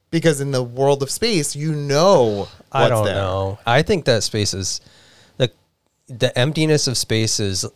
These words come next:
Speaker 2: a little, that's terrifying. That's the equivalent of being buried alive to me. Like,
Speaker 1: Sort
Speaker 2: just
Speaker 1: of
Speaker 2: floating out
Speaker 1: endlessly.
Speaker 2: in, in space.
Speaker 1: Infinitely, yeah, for sure. I get that. But what I
Speaker 2: Look,
Speaker 1: mean,
Speaker 2: if
Speaker 1: though
Speaker 2: we only all had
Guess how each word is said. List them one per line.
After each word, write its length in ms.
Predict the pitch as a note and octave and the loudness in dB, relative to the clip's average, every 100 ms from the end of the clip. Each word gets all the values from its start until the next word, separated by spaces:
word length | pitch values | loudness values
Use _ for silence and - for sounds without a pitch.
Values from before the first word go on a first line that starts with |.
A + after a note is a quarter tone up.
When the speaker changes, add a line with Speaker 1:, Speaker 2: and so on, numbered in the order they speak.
| _ | _
Speaker 2:
a 80 | A#2+ | -2
little, 440 | A2+ A2 A2 G#2 G2+ | 2 4 4 4 0
that's 320 | - G#2+ G#2+ | 2 2 2
terrifying. 420 | - F#2+ G2 G2 | 0 0 0 -2
That's 280 | G2+ A2 - | 0 0 -2
the 200 | C#3+ C#3 | -6 -4
equivalent 520 | C3+ - C3 A#2+ B2+ | -4 0 0 2 0
of 160 | A2 G2 | 0 -4
being 240 | A2 G#2 | -4 -4
buried 300 | F#2 G#2 G2+ | -2 0 0
alive 540 | G2 F#2 F#2 F2 F#2 - - | -2 -2 -2 -4 -6 -12 -14
to 80 | G2+ | -8
me. 320 | F#2 F2+ E2+ - _ _ - C#3 - | -6 -6 -8 -14 _ _ -18 -18 -4
Like, 200 | B2+ A2+ | 0 2
Speaker 1:
Sort 160 | C3+ B2+ | 4 2
Speaker 2:
just 100 | - - | 0 0
Speaker 1:
of 80 | |
Speaker 2:
floating 400 | C#3+ B2+ B2 A#2+ | 2 4 4 4
out 280 | A2+ A2 G#2+ - | 4 4 2 0
Speaker 1:
endlessly. 80 | A2 | -2
Speaker 2:
in, 340 | G2+ F#2+ F#2+ - - | -2 -4 -8 -10 -4
in 280 | A2 G3 | 0 2
space. 400 | A#3+ G#2 A2+ - | 2 2 0 -2
Speaker 1:
Infinitely, 240 | G2 F2 G#1+ | -8 -12 -10
yeah, 320 | A2 F3+ A2+ | -2 0 0
for 280 | - - E3 | -4 0 0
sure. 180 | F#3+ D#4 | 2 2
I 140 | C3 | 2
get 220 | F3+ A#3+ B3 | 2 0 2
that. 160 | C3 | 2
But 120 | E3+ E3 | 2 2
what 100 | F#3 | 4
I 80 | F#3 | 4
Speaker 2:
Look, 140 | B2 | 4
Speaker 1:
mean, 120 | - | 4
Speaker 2:
if 160 | C3 F#3+ | 2 4
Speaker 1:
though 140 | F3+ | 4
Speaker 2:
we 180 | D#3+ D3+ | 4 4
only 540 | C#3+ F3 G3 G3+ G3+ | 4 4 4 4 6
all 320 | F3+ C#3+ D3+ D3+ | 6 6 4 4
had 460 | D3 C#3 C3 B2 | 4 4 2 -2